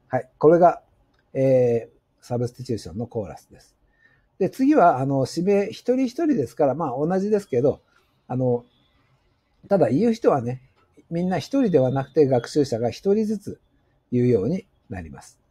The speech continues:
それがさっきとの違いですね。はい。えー、こういうふうにすることで、えー、難しいことから、えー、少しずつですね、えー、あの、いや、すいません、優しい練習から少しずつ難しい練習に進む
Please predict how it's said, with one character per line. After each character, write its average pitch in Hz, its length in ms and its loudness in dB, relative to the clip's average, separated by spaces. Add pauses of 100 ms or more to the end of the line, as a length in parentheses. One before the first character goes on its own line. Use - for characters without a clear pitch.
(100)
そ - 120 -2
れ 165 100 4
が 160 100 4
さ 160 120 0
っ 151 40 -2
き - 140 -20
と 208 120 -2
の 165 80 -2
違 82 300 -12
い - 20 -20
で - 100 -20
す - 140 -14
ね。 139 220 -6 (880)
は 107 80 -12
い。 101 80 -14 (720)
え 143 140 4
ー、 139 80 -2
こ 269 140 0
う 320 60 0
い 311 40 2
う - 20 2
ふ 294 60 0
う 339 80 -2
に 220 80 -2
す - 120 -10
る 139 100 -2
こ - 120 2
と 127 140 2
で、 156 340 0
え 135 40 0
ー、 139 160 -2
難 151 180 -4
し 147 160 -2
い 139 60 -2
こ 151 100 -2
と 151 100 -2
か 135 140 -2
ら、 - 180 0 (400)
え 117 220 -4
ー、 - 120 -16
少 185 100 -4
し 202 100 -12
ず 226 140 -2
つ 180 100 -6
で 110 80 -4
す 117 100 -10
ね、 98 160 -10 (540)
え 113 500 0
ー、 - 20 -20 (300)
あ 120 120 -6
の、 104 380 -4 (200)
い - 20 0
や、 120 60 0
す - 60 -2
い - 20 0
ま 120 80 0
せ 113 100 -4
ん、 95 60 -6
優 110 140 2
し 170 580 0 (220)
い 147 60 -4
練 139 200 4
習 135 220 0
か 147 120 2
ら 131 100 4
少 - 240 -2
し 196 120 -4
ず 202 120 2
つ 196 180 0
難 123 340 -6
し 117 200 -4
い 107 40 -2
練 104 180 -6
習 104 200 -8
に 175 120 -4
進 - 320 -12
む 92 140 -16